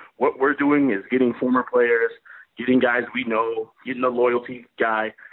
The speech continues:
and putting them in positions that they're not ready for. I don't know what Chris Getz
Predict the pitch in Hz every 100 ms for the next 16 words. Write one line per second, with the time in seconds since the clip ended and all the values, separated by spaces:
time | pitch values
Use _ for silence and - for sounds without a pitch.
0 | - 107 - 135 123 120 117 113 139 -
1 | 117 - 120 - 135 139 151 - 143 135
2 | - 87 - _ _ _ - 151 165 151
3 | - 139 - 135